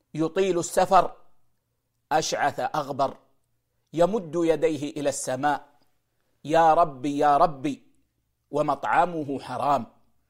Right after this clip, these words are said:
ومشربه حرام، وملبسه حرام،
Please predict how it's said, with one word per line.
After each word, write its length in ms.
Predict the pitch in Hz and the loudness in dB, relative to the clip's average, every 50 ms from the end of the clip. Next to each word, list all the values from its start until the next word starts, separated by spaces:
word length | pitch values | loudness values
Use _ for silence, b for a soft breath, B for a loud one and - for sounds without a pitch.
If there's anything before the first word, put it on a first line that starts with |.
| _ _ _ _ _ | _ _ _ _ _
ومشربه 960 | - 139 151 151 156 156 - - - 151 156 180 190 165 175 170 156 156 147 - | -2 0 0 2 2 -2 -4 -4 -2 2 4 4 4 2 0 -4 -4 -4 -6 -6
حرام، 500 | - 135 135 135 139 147 151 143 127 117 - - _ _ _ _ b b b b b | -4 -2 0 2 4 4 2 2 0 -6 -14 -20 _ _ _ _ b b b b b
وملبسه 1300 | b 143 160 165 170 180 185 180 180 180 160 151 214 254 240 - - 226 220 196 175 208 233 262 269 269 240 | b 2 2 2 2 2 0 0 -2 -2 2 4 4 4 4 0 -4 -4 -4 -2 -2 -2 -2 0 0 0 0
حرام، 760 | - - 185 175 175 165 170 180 175 165 151 131 110 - | 0 4 4 4 6 6 8 8 8 8 6 4 0 -12